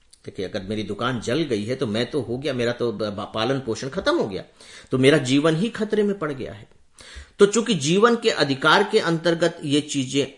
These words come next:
आती हैं, तो इसलिए उन्होंने उसे स्वीकार कर लिया कि नहीं, ठीक है, आप मकान जो नष्ट हो गए हैं, जो लोगों के business, हाउ-, जो केंद्र, वाणिज्य केंद्र नष्ट हो गए हैं,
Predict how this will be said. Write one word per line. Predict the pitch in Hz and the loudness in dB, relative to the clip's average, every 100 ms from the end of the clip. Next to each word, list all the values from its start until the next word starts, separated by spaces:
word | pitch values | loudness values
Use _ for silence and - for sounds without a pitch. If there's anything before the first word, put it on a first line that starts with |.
| - | -2
आती | 110 - - 123 113 - | -2 -2 -6 -4 -4 0
हैं, | 143 131 101 254 - _ _ _ | 4 4 2 -4 -10 _ _ _
तो | 135 - - | -4 -2 0
इसलिए | 190 180 151 147 | 0 2 2 2
उन्होंने | 147 127 131 127 - | 2 -2 0 -2 -4
उसे | 113 110 | -4 -4
स्वीकार | - 131 127 123 120 | -2 -4 0 0 0
कर | 113 101 | -4 -2
लिया | 117 | -4
कि | 110 101 | -4 -6
नहीं, | 104 101 | -8 -4
ठीक | 147 - | -4 -4
है, | - - | -12 -8
आप | 113 - - - - _ _ | -8 -8 -20 -20 -20 _ _
मकान | 113 113 131 147 160 190 180 | -10 -6 -4 4 6 6 2
जो | 175 | 2
नष्ट | 170 170 - 185 | 2 0 -2 -4
हो | |
गए | 180 185 | -2 0
हैं, | 175 196 147 | 0 -4 -4
जो | 117 | -6
लोगों | 107 110 107 | -6 -6 -8
के | 107 | -6
business, | 101 104 104 107 - 104 | -6 -6 -6 -8 -8 -8
हाउ-, | 98 101 120 101 107 95 90 101 104 113 | -8 -4 -6 -6 -10 -10 -12 -14 -10 -8
जो | 104 107 85 - | -4 -4 -6 -2
केंद्र, | - 175 180 160 | 6 6 6 0
वाणिज्य | 113 127 160 151 | 2 2 2 -2
केंद्र | - 175 190 | 4 4 6
नष्ट | 185 185 180 | 4 4 2
हो | 180 | 0
गए | 180 | 0
हैं, | 196 | -2